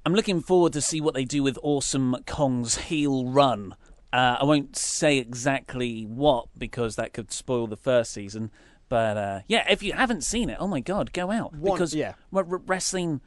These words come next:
Speaker 1: wrestling is popular with women. Look, if this happen-, this stuff never happened when we were kids. If you're a kid or a teenager right now,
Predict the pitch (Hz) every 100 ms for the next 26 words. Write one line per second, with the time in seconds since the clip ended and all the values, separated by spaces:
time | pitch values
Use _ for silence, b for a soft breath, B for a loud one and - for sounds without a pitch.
0 | _ - 196 - 185 165 160 - - 202
1 | - 143 120 117 - 196 185 226 156 160
2 | 277 226 131 - B B B 302 - -
3 | - 226 359 415 - 427 381 - - B
4 | - 440 - - 370 254 330 359 349 370
5 | 339 302 - 440 226 254 254 285 311 311
6 | 302 - 285 240 131 247 B 247 233 381
7 | 381 240 - 330 320 311 277 - 311 262
8 | 240 180 208 214 180 175 151